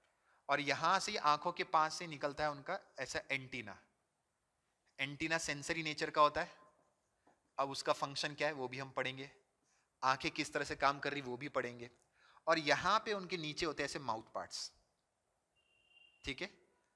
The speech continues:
तो ये माउथ पार्ट्स तो सबसे खासियत चीज़ है उनकी, ये हमको पढ़ना पड़ेगा बेटा, ठीक है?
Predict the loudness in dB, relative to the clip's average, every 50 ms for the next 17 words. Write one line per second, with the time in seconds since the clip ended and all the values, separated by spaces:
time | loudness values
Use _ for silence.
0 | _ _ -4 -4 0 4 4 4 4 4 4 4 4 4 4 0 -2 -2 -4 -2
1 | -2 -4 -2 2 2 2 2 2 0 -4 -6 -6 -6 -6 -4 -4 -6 -8 -8 -10
2 | -16 -20 -20 _ _ _ _ _ _ _ _ -10 -2 0 0 0 0 -4 -6 -6
3 | -2 0 2 2 2 2 0 0 0 -4 -6 -6 -8 -10 -12 -14 -18 -20 -20 -20
4 | _ _ _ _ _ _ _ _ _ _ -8 -6 -6 -6 -6